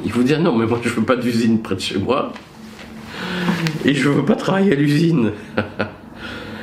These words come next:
Ah, je préfère le bio, le machin, le truc, voilà. Et, à un moment donné, on ne pourra pas vivre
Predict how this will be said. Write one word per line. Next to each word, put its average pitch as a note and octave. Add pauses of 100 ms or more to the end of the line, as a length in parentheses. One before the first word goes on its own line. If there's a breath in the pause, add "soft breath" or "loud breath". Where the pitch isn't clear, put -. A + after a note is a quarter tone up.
Ah, A#2
je A#2+
préfère A2
le A2+
bio, A2+
le G#2+
machin, G2+
le G2
truc, F#2+
voilà. - (500 loud breath)
Et, G2+ (420)
à C3
un D#3
moment D3
donné, D3
on D#3+
ne C3
pourra C#3+
pas D#3
vivre A#2+